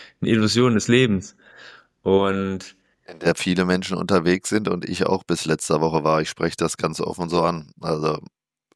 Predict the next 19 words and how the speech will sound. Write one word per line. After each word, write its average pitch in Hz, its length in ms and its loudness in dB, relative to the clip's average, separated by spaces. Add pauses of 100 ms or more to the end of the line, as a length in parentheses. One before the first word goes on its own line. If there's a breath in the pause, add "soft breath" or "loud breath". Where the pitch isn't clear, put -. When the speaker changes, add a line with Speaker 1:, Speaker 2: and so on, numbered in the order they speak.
(120)
Speaker 2:
es, - 420 -10
also, 78 720 -2 (1400 soft breath)
das, 95 240 2
Speaker 1:
Und 120 80 4
ich 117 60 0
verstehe 98 260 4
Speaker 2:
das 180 100 4
Speaker 1:
das 90 80 4
Speaker 2:
war 92 60 4
ein 98 120 2
Speaker 1:
auch. - 20 -4
Speaker 2:
krasser 92 420 0
Lernprozess, 82 720 -2
ja. 78 180 -2 (580)
Speaker 1:
Ich - 240 -6
verstehe 110 280 0
das 147 180 2
auch, 90 180 -2
weil 92 300 2